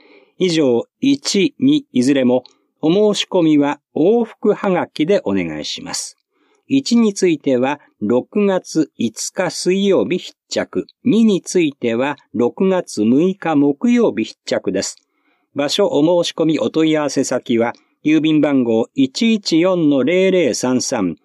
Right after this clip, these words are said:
十条台一の二の一、中央公園文化センター、電話は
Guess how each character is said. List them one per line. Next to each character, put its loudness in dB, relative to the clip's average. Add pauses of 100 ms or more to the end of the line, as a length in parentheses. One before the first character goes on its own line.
(160)
十 0
条 2
台 -2
一 0
の 0
二 2
の 0
一、 -8 (320)
中 2
央 2
公 0
園 -6
文 2
化 -6
セ -2
ン -4
タ -10 (220)
ー、 -6
電 2
話 0
は -4